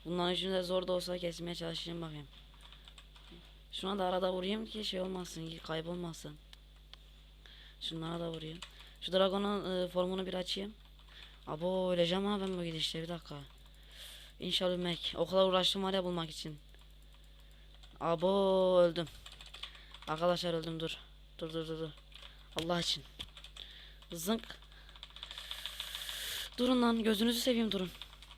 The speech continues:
Durun, durun, durun, durun. Durun, durun, durun. Allah. Gittim. Dur. Şu birliğe vurum hele ben.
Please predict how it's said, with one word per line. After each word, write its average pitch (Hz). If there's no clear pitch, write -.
Durun, 214
durun, 214
durun, 208
durun. 202
Durun, 208
durun, 214
durun. 208
Allah. 175
Gittim. 175
Dur. 175
Şu -
birliğe 185
vurum 202
hele 190
ben. 190